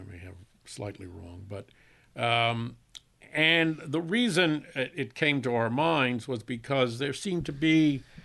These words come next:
sort of a bit of an uncertainty. People would ask sometimes, you know, "How, how do you differ from Chicago economics?" Okay, so if they got the sense of how we differed from Chicago economics,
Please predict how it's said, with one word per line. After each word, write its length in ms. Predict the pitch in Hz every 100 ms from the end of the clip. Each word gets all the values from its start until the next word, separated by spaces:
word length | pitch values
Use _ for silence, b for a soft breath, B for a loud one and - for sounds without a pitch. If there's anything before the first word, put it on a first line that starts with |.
| B
sort 240 | - 175 143
of 140 | 135
a 40 | 135
bit 240 | - 175
of 140 | 151
an 80 | 143
uncertainty. 800 | 135 131 - 180 180 156 110 107
People 420 | 101 151 147 151 123
would 280 | 120 117 -
ask 680 | - 139 143 135 120 - - _ b b b b b _ -
sometimes, 720 | 123 127 127 127 120 117 110
you 80 | 117
know, 180 | 113
"How, 280 | 104 131 127
how 460 | 117 156 143 143 135
do 80 | 127
you 180 | 123
differ 320 | 110 123 117 120
from 180 | 120
Chicago 640 | 110 110 107 139 131 107 98
economics?" 840 | 95 101 92 92 98 _ - - _ _ b b b b b b b
Okay, 260 | 110 - 90
so 480 | 92 147 147 143 135
if 100 | 139
they 140 | 147 139
got 260 | - 131
the 80 | -
sense 340 | - 156 143
of 120 | 120 110
how 140 | 135
we 120 | 123
differed 340 | 120 131 113 -
from 140 | 110
Chicago 580 | - 110 156 165 135 113
economics, 800 | 110 113 107 107 104 107 -